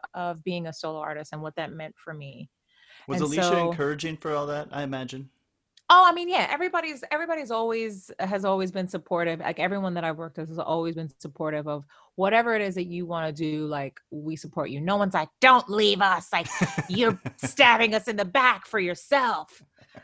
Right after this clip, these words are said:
Speaker 1: And no, everyone's always been supportive, thank God. But, um, yeah, so I left,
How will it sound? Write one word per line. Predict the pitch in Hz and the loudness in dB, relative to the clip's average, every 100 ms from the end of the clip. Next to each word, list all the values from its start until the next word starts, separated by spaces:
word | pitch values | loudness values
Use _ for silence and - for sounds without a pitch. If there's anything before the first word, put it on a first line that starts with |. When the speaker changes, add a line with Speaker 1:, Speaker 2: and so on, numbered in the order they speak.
| - | -14
Speaker 1:
And | 196 190 | -8 -4
no, | 190 156 | -4 -4
everyone's | - 233 277 302 254 | -6 -4 -4 -4 -2
always | 208 220 233 214 | -2 -2 -2 -6
been | 220 | -12
supportive, | 196 190 202 190 180 185 | -16 -10 -6 -6 -8 -10
thank | 180 - | -12 -10
God. | 165 160 156 160 _ _ _ _ _ | -8 -8 -8 -12 _ _ _ _ _
But, | 196 190 | -2 0
um, | 190 185 180 180 175 180 - _ - _ _ _ - | 0 0 0 -2 -4 -8 -14 _ -20 _ _ _ -4
yeah, | 196 262 | 0 0
so | 247 247 | 4 4
I | 247 | 4
left, | 277 254 277 254 220 | 2 2 4 4 2